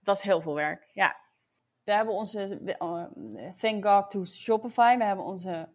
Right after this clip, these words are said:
onze website op Shopify draaien. Web, ja, hoe noem je dat? Eh,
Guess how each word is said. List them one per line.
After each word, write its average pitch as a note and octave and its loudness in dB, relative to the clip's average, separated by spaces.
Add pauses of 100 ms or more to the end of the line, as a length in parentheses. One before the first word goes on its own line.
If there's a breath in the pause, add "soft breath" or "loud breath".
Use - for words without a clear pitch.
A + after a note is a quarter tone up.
onze E3 -10 (460)
website F#3 -4
op - -20
Shopify G3 -10
draaien. F3 -10
Web, E3+ -12 (460)
ja, D#3 -16
hoe D#3 -16
noem E3+ -12
je F3 -12
dat? E3+ -18
Eh, - -14